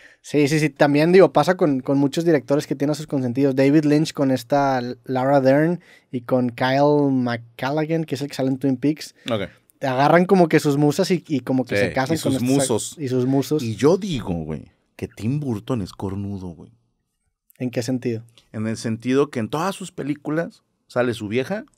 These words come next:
Speaker 2: está, yo le llamo Bellatrix,
Speaker 1: Mm.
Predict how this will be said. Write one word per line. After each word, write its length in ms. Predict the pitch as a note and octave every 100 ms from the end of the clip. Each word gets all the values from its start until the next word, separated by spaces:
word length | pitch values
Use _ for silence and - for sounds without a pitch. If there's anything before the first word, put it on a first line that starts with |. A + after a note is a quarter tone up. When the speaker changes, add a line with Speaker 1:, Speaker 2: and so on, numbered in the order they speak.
| _ _ _ _ _ _
Speaker 2:
está, 280 | - - A#2
yo 100 | A#2+
le 80 | C3
llamo 220 | C3+ C3+
Bellatrix, 580 | A#2 G2 - A#2+ - - _ _ _ _ _ _ _ _ _
Speaker 1:
Mm. 260 | D#3+ E3